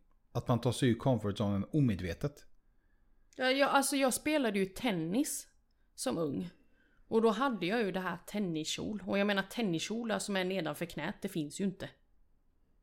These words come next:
Speaker 1: Nej, de är
Speaker 2: Nej.
Speaker 1: ju jättekorta.
Speaker 2: Ja, precis. <laughs> Fast dock då med boxer under, för att
Speaker 1: Mm.
Speaker 2: man ska ju liksom kunna ha s-,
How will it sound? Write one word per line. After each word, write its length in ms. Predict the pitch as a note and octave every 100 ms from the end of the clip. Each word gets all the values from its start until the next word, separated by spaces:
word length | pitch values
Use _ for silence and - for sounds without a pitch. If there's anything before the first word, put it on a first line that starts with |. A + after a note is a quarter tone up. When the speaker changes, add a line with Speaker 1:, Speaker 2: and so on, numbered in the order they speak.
| _ _ _ -
Speaker 1:
Nej, 280 | G#2 F#2 -
de 140 | A2 F#2+
är 40 |
Speaker 2:
Nej. 100 | G2
Speaker 1:
ju 100 | F#2
jättekorta. 640 | G2+ - - - - - -
Speaker 2:
Ja, 280 | G3+ F3+ E3 -
precis. 680 | D#3 - G3 F#3 F3 F3 - -
<laughs> 480 | - - - - B3
Fast 260 | B3 -
dock 280 | A3 G3 -
då 140 | G#3
med 200 | D#3+ D#3
boxer 560 | D#3+ A#3 - - A#3 A#3
under, 420 | A3 D#3+ D3+ D#3
för 120 | F3 G2+
att 40 |
Speaker 1:
Mm. 120 | G2+
Speaker 2:
man 140 | C3+ D#3+
ska 140 | E3+
ju 60 | D#3
liksom 400 | D#3 D#3+ D#3 D3+
kunna 280 | E3+ -
ha 220 | D#3 D#3+ D3
s-, 140 | -